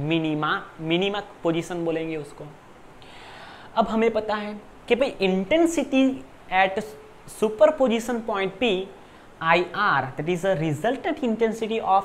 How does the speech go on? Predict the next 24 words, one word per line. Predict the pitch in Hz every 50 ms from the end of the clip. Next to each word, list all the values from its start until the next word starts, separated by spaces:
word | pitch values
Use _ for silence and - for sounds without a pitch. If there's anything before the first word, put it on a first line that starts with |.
| - - -
superposition | 165 165 - 185 180 - 175 170 156 165 160 - 180 180 -
particle | 240 254 254 - 302 285 - 269 240 - -
P, | 160 139 127 - - - - - - - -
आईआर | 165 170 165 - 170 208 240 247
is | 240 214 180
equal | 226 220 - 196
to | 170 151 - - - 143
I | 151 156 151 156
one | 185 196 196
plus | 190 180 175 175 170 - - 196
I | 226 233
two | 208 - 156 147
plus | 156 156 151 - -
two | - 277 302
times | 302 - 208 175 165 165 165
square | - - - - - 170 147 147
root | 156 151
of | 170 160 160 - - -
I | 160 156
one | 151 165 156
I | 147 143 143
two | - 214 208 -
cos | 202 190 190 - - - -
phi। | 120 110